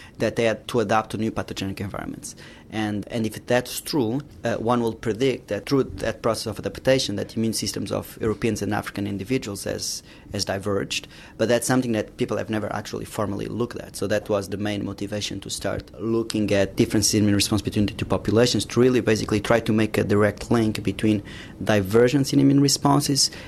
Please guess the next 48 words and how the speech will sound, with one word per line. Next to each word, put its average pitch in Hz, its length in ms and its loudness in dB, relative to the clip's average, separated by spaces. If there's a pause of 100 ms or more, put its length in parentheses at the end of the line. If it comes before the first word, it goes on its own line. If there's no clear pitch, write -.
(160)
and, 107 260 4
and 110 200 4
natural 107 280 2
selection. - 520 0
So, - 500 0
so, - 160 -6
'cause 104 160 2
that's 113 160 4
something 113 300 6
else 107 160 2
that - 140 -4
we 101 100 4
actually 107 280 0
show 107 200 4
in 101 80 2
this 92 120 0
study, 139 360 6
is 98 100 -6
the 101 80 -2
fact 110 300 2
that 98 200 0 (320)
the 117 100 6 (320)
differences 117 680 4
that 104 180 0
we 107 60 2
are 101 80 4
observing 104 480 4
between 101 280 2
Europeans 101 440 2
and 104 100 2
Africans 107 540 0 (400)
are, 110 480 4
at 107 140 -2
least 104 180 2
in 101 160 2
part, 117 340 2
accounted 110 520 0
by 104 320 2 (340)
different 110 400 2
adaptive 101 460 -2
processes. 101 420 2
So - 80 0
we 107 80 2
do 117 180 2
see - 180 0
that - 180 0
natural 107 320 2
selection 110 640 0